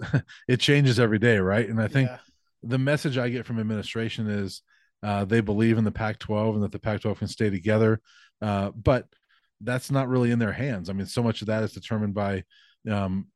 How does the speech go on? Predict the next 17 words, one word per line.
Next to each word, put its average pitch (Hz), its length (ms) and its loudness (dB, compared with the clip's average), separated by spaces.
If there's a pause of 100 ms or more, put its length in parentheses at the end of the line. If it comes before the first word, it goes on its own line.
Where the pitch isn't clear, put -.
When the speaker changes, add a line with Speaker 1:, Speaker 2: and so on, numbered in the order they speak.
Speaker 1:
when 110 460 -2
does 117 140 2
the 110 80 0
Big 104 260 -2
Ten, 107 460 -2 (400)
it's - 100 -14
not 175 180 -4
if, 113 280 -4
it's, 110 160 -6
it's 117 260 -2
almost 123 220 -2
like, 101 100 -2
when 117 280 -2
does 110 140 -2
the 110 60 -4
Big 104 220 -4
Ten 107 340 -2